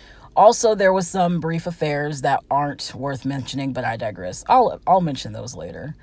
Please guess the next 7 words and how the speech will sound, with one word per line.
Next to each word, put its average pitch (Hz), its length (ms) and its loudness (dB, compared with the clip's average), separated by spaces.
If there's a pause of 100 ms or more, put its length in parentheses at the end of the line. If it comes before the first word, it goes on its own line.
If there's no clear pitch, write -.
(760)
Of 170 220 2
course, 240 420 4 (160)
as 180 400 8
a 165 120 -4
girl 156 440 2
needing 143 320 -4
advice, 160 760 2